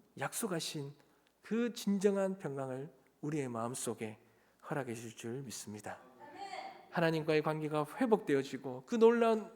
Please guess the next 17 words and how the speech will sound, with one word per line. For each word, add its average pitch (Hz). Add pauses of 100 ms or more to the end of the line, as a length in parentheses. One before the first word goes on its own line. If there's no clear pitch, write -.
(100)
평강의 202
은혜가 165 (960)
모-, 147
우리 208
모두에게 214
누려지게, 139 (160)
누려지게 143
되시길 135 (140)
주님의 139
이름으로 117
축복합니다. 113 (800)
말씀을 135
정리하겠습니다. 123 (500)
사랑하는 147
성도 156
여러분, 135 (1700)
하나님은 165